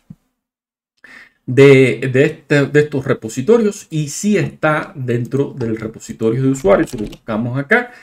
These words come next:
y, mm, entonces bastaría, si yo busco por, por ejemplo, así, Sway F X, pues no hay nada, dice que no se encuentra, ¿verdad?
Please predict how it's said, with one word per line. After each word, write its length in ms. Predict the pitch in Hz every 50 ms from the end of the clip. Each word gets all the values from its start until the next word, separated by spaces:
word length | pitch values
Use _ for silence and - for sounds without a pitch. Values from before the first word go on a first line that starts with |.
| - _ _ _ _ _ _ _ _ _ _ _ _ _
y, 380 | - 180 202 214 - - - _ _ _ _ -
mm, 320 | 139 135 135 131 131 135
entonces 440 | 131 - 190 202 - - 143 135 - -
bastaría, 760 | 143 196 214 220 - - - 127 127 135 139 139 139 139 -
si 180 | - - 151 160
yo 140 | 208 262 277
busco 400 | 220 - - - - 139 139 -
por, 300 | - 131 120 135 131 -
por 200 | _ 120 113 110
ejemplo, 540 | - 131 131 127 131 - 175 233 - 226 - - _ _ _ _
así, 500 | - - - - 131 147 202 262 269 - _ - - _ _ _ _ _ _ _ _ _ _ _ _ _ _ _ _ _ _
Sway 760 | 131 127 131 139 139 139 139 135 131 131 131 131 139 135 135 -
F 420 | 139 127 127 127 - - 123 120 123
X, 580 | 123 - - 190 220 262 269 262 - - - _ _ _ _ _ _ _ _ _ _ _ _ _ _ _ _ _ _ _ _ _ _ _ _ _ _ _ _ _ _ _ - - _ _ _ _ _ _ _ _ _ _ _ _ _ _ _ _ _ _ _
pues 320 | - 135 127 127 - - 135
no 360 | 139 139 139 139 139 139 151
hay 160 | 156 165 151
nada, 480 | 147 156 175 185 185 185 170 - - - 123
dice 540 | 123 120 - - 127 139 139 - 151 139 -
que 100 | 123 131
no 100 | 135 139
se 140 | - 143
encuentra, 440 | 127 120 131 185 208 180 135 - 98
¿verdad? 340 | 107 113 - 240 262 -